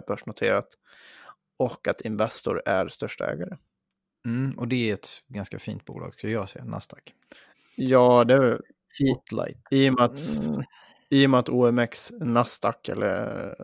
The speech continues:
Speaker 1: så de, de köpte ihop, upp O M X, är ett svenskt bolag, eh, så kan man ju verkligen ha lite flaggan i höjd på att, eh,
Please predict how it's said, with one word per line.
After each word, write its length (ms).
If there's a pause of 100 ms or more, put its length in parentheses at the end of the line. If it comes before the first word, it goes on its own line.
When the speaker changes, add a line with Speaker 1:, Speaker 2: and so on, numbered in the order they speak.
Speaker 1:
så 160
de, 240
de 260
köpte 260
ihop, 300
upp 240
O 80
M 120
X, 300
är 200
ett 140
svenskt 300
bolag, 440 (880)
eh, 600
så 160
kan 140
man 100
ju 60
verkligen 500 (400)
ha 140
lite 400
flaggan 380
i 40
höjd 320
på 100
att, 280
eh, 340